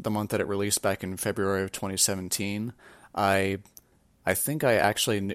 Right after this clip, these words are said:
knew about it from the Kickstarter that launched back in twenty thirteen, but I'm,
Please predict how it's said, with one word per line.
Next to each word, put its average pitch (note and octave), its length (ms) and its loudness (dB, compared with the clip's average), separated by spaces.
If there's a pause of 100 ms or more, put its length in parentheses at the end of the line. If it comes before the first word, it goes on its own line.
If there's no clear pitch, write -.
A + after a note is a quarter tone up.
knew G#2 160 -2
about G#2 240 2
it - 80 -2
from A2 160 -6
the E2+ 80 -4
Kickstarter G#2 720 0
that F#2 160 2
launched F#2+ 260 -4
back G2 220 2
in F#2+ 200 -6
twenty G2+ 300 -4
thirteen, G2+ 640 -4
but F2+ 360 -2 (340)
I'm, G2 200 -6